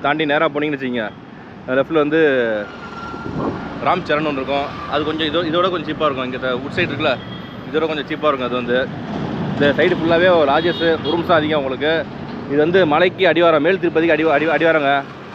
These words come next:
அலிப்பிரி ரோடு சொல்லுவாங்க, அங்க தான் நம்ம தங்கியிருக்கோம். இப்ப நம்ம திருப்பதிக்கே போக வேணாம் உள்ள, அப்படியே அவுட்டர்ல போய் எப்படியே, எப்படியே போனோம்னு வச்சுக்கோங்க, சீனிவாசா ஜூ வழியா நம்ம வந்து ஊருக்கு போயிடலாம் அப்படியே, சரிங்களா? வாங்க அப்படியே நம்ம ட்ரெஸ்ஸெல்லாம் எடுத்து வச்சுட்டு கிளம்புவோம். புஷ், புஷ் பண்ணுவோம் அப்படியே.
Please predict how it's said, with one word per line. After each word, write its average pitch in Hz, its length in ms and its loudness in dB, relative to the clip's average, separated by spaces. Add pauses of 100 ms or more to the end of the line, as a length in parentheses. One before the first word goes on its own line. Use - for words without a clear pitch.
(360)
அலிப்பிரி 175 320 4
ரோடு 156 160 0
சொல்லுவாங்க, 147 260 2
அங்க 143 120 -2
தான் 165 100 0
நம்ம 139 120 -4
தங்கியிருக்கோம். 131 380 -2 (720)
இப்ப - 200 -2
நம்ம 139 160 -2
திருப்பதிக்கே 175 380 -2
போக 165 120 2
வேணாம் 151 240 0
உள்ள, 147 100 0 (580)
அப்படியே 156 220 0
அவுட்டர்ல 175 360 -2
போய் 170 120 -2 (140)
எப்படியே, 165 220 -2
எப்படியே 175 200 -6
போனோம்னு 175 180 -6
வச்சுக்கோங்க, 135 260 -8 (460)
சீனிவாசா 180 380 0
ஜூ 156 140 0
வழியா 156 260 2
நம்ம 143 160 -2
வந்து 165 160 -2 (680)
ஊருக்கு 160 180 -6
போயிடலாம் 131 220 -4
அப்படியே, 127 240 -6
சரிங்களா? 139 320 -8 (840)
வாங்க 156 160 2
அப்படியே 151 180 0
நம்ம 135 120 0
ட்ரெஸ்ஸெல்லாம் 147 240 0
எடுத்து 139 120 -6
வச்சுட்டு - 180 -6
கிளம்புவோம். 135 340 -2 (1080)
புஷ், 135 180 -8 (300)
புஷ் - 160 -10
பண்ணுவோம் 131 200 -4
அப்படியே. 117 180 -6